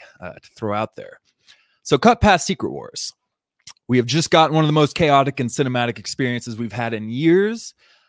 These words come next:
Avengers Secret Wars. The M C U totally didn't continue to disappoint. It totally kept being great and on the ball since the Iger,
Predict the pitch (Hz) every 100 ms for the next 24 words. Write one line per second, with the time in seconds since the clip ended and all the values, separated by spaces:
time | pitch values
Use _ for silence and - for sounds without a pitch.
0 | _ _ _ _ _ _ - 101 110 113
1 | 113 170 117 - - - - _ _ _
2 | _ _ - 120 117 131 - 139 131 -
3 | - 143 160 156 143 147 143 135 123 139
4 | 139 117 117 - - 123 120 _ 117 -
5 | - 143 139 131 117 139 117 123 123 120
6 | 107 110 123 135 - 107 113 123 110 117
7 | 120 120 127 110 123 107 113 110